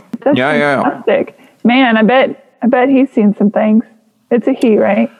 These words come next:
Speaker 2: Uh, yeah, he identifies as a he, absolutely,
Speaker 1: Yeah?
Speaker 2: yes.
Speaker 1: Okay.
Speaker 2: Um,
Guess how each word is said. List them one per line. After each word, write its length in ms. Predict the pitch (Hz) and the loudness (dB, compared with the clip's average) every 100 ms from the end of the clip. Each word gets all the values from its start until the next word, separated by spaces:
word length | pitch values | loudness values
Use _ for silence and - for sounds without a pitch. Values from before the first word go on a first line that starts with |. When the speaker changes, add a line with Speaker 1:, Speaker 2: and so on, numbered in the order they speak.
| - - - - - | -20 -20 -20 -20 -4
Speaker 2:
Uh, 140 | 208 247 | 0 2
yeah, 320 | 269 180 175 | 2 2 2
he 160 | 185 226 | 2 2
identifies 640 | 190 185 170 185 165 147 | 2 2 2 0 0 0
as 140 | 147 | 0
a 40 | 135 | 0
he, 320 | 135 160 170 | 2 2 2
absolutely, 640 | 156 131 156 151 165 131 113 | 0 -2 0 0 2 2 2
Speaker 1:
Yeah? 140 | 127 | 0
Speaker 2:
yes. 80 | 113 | -2
Speaker 1:
Okay. 300 | - - 139 | -4 -4 -2
Speaker 2:
Um, 520 | 131 123 113 113 - | 0 0 -2 -4 -14